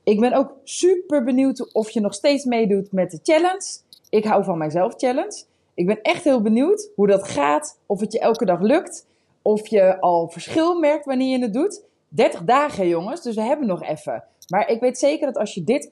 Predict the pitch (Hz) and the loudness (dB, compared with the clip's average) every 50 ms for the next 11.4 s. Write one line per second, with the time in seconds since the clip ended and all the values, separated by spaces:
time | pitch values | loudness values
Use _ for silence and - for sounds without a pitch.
0 | _ - - - - - - - 247 240 240 240 220 175 170 170 - 262 381 466 | _ -2 -2 -2 -2 -4 -8 -4 -2 -2 0 0 0 -2 -2 0 0 0 0 0
1 | - - - - 165 147 151 170 170 170 160 - - - 180 - - 180 156 156 | -2 -4 -6 -4 -4 -2 0 -2 -2 -2 -4 -6 -4 -4 -4 -4 -2 0 0 0
2 | 156 - - 165 170 160 160 - 151 151 151 156 180 214 254 254 - - 196 190 | -2 0 0 0 0 -2 -4 -6 -4 -2 2 4 4 4 4 4 2 2 2 2
3 | 170 160 - 185 180 175 175 - 160 - - 143 117 120 120 101 92 - - - | 0 -2 0 0 0 0 0 -4 -16 -12 -10 -10 -10 -8 -8 -8 -8 -8 -12 -20
4 | _ _ _ _ _ _ _ - 233 262 - - - - _ _ - 156 170 214 | _ _ _ _ _ _ _ 2 4 4 4 2 -2 -8 _ _ 2 4 6 6
5 | 302 381 370 277 254 262 226 220 240 247 220 - - 120 104 117 147 160 208 254 | 6 4 4 2 2 2 2 4 4 4 2 2 0 -2 -2 0 0 0 2 0
6 | 262 254 - - 330 349 349 349 320 311 320 330 320 302 311 320 359 508 - 220 | 0 0 2 2 4 4 4 4 4 2 2 0 0 -2 -2 -4 -4 -4 -4 -4
7 | 185 226 262 254 - - 294 285 277 - 226 294 - - - 285 277 277 277 269 | -2 0 -2 0 2 2 2 2 4 4 2 2 0 -2 0 0 2 2 0 -2
8 | 262 262 269 262 285 233 226 240 254 285 262 247 214 - - - 185 - - 190 | -4 -4 -4 -6 -6 -6 -6 -4 -6 -8 -8 -12 -18 -20 -20 -20 -18 -14 -10 -8
9 | 180 180 185 180 - - - 208 202 190 - 180 - - 180 160 160 156 160 165 | -6 -4 -4 -4 -2 0 0 0 -2 -2 -12 -10 -4 -2 -2 0 0 0 0 -2
10 | 190 220 254 285 311 320 349 403 415 _ _ _ _ - - _ _ - - 202 | 0 0 0 2 2 2 2 0 -2 _ _ _ _ -20 -20 _ _ 0 2 4
11 | 202 202 196 - 226 226 - | 4 4 4 2 -2 -4 -6